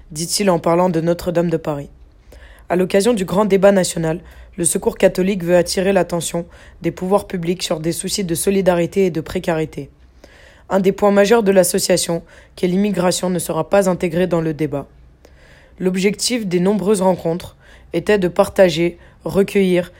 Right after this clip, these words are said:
et faire entendre la parole et les propositions des personnes en précarité. « On a une place à prendre dans ce débat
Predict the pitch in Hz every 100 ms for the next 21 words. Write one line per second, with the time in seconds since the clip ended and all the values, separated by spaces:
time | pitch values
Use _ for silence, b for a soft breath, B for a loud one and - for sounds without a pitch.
0 | b - - - 196 190 208 190 180 175
1 | 180 165 175 170 160 - 190 190 175 175
2 | 190 185 165 180 - 196 175 - 196 185
3 | 165 160 - 139 b b b b b -
4 | 185 196 202 214 220 208 190 220 208 180
5 | 175 190 175 160 156